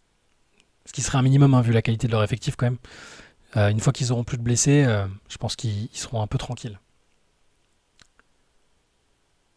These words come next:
Antoine Pimel, c'est un A I, <laughs>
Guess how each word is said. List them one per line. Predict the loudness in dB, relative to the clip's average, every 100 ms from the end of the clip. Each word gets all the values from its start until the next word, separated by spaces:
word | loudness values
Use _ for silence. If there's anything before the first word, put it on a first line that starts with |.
| _
Antoine | -16 -8 -8 -8
Pimel, | -10 -10 -8
c'est | -8
un | -8 -12 -16 _ _ _ _
A | -10
I, | -10 -12 _
<laughs> | -10